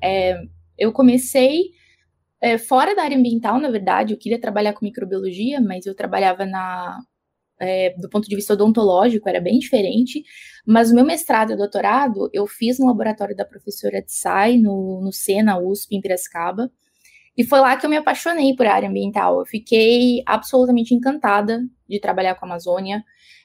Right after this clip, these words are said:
É, a primeira vez que a gente foi lá, eu fiquei, eu nunca tinha visto nada igual, e a partir do momento em que eu comecei a entender a relevância de tudo que a gente tava estudando, eu falei, "É isso que eu quero fazer pra minha vida, esse é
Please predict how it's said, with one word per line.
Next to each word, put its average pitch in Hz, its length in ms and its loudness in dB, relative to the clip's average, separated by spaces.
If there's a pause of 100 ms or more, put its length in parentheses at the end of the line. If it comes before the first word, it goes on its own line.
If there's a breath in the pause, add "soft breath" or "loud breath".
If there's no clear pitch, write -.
(140 soft breath)
É, 202 300 6
a 196 40 2
primeira 226 320 4
vez 226 160 2
que - 60 -6
a 226 60 0
gente 226 200 2
foi 240 200 0
lá, 214 340 2 (760)
eu 208 140 2
fiquei, - 800 0
eu 233 80 4
nunca 254 180 2
tinha 294 200 -2
visto 262 420 0
nada 220 260 2
igual, 196 640 2
e 208 640 -4
a - 80 -4
partir 220 260 -4
do 240 80 0
momento 254 300 4
em 254 80 6
que 254 100 0
eu 240 60 2
comecei 240 400 0
a - 20 2
entender 240 340 0
a 226 40 0
relevância 240 720 0
de 240 100 -4
tudo 233 180 -4
que 220 120 -6
a - 20 -4
gente 208 220 -6
tava 196 180 -2
estudando, 202 580 0 (440 loud breath)
eu 247 80 2
falei, 240 220 4
"É 233 40 6
isso 233 140 0
que 269 80 -2
eu 262 40 0
quero 254 200 2
fazer 233 240 0
pra 214 120 -8
minha 202 200 -2
vida, 214 560 -2
esse 254 880 -2 (380)
é 240 580 4